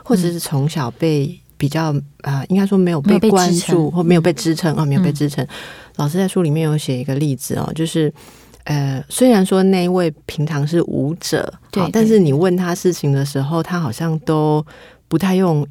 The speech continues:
Speaker 1: 语言来回答。
Speaker 2: 对，因为舞者是用手跳舞嘛，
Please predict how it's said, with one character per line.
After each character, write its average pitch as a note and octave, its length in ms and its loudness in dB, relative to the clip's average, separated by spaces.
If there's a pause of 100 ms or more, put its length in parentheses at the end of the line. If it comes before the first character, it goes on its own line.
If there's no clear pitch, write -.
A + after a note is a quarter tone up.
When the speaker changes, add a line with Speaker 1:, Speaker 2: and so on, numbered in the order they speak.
Speaker 1:
语 C3+ 220 0
言 B2+ 400 -4
来 C3 420 -8
回 B2+ 320 -2
答。 B2+ 440 -8
Speaker 2:
对， D#3+ 160 -2
因 A3+ 100 2
为 C4 80 6
舞 G3 160 4
者 F#3 160 0
是 F3+ 80 0
用 G#3 120 4
手 E3 200 -2
跳 E3+ 240 -4
舞 C#3+ 140 -2
嘛， C#3 220 -6